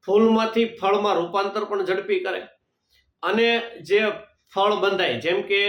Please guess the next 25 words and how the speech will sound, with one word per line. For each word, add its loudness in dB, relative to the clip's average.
વરિયાળી 0
હોય -2
તો -6
કે -8
એમાં -2
નવ -4
થી -6
દસ -2
દાણાનો -2
લુરખો -2
હોય, 2
તેમાં 0
એક -2
લુરખામાં 0
જે 0
બે 0
થી -4
ત્રણ -4
દાણા -2
ચીમળાઈ -2
જતા -4
હોય -4
તે -8
ચીમળાય -2
નહીં, -8